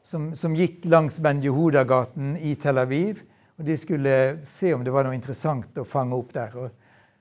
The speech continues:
så kommer de til bibelbutikken. Det var jo interessant, en bibelbutikk.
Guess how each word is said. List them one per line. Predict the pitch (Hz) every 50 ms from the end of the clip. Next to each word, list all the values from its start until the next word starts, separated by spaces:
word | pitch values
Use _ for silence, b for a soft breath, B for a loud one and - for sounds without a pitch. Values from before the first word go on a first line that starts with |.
| b b
så | _ _ - 180 - - _ _
kommer | _ - 190 185 170 170 156
de | 143
til | 147 - 165 143
bibelbutikken. | 165 170 147 143 135 127 131 - - 120 - - 139 120 110 104 - _ _
Det | - 143 175 202 185
var | 147 120 110
jo | 113
interessant, | 110 104 123 107 - 147 131 117 - 147
en | 143 143
bibelbutikk. | 196 190 175 135 117 107 98 92 92 - - 113 - _ _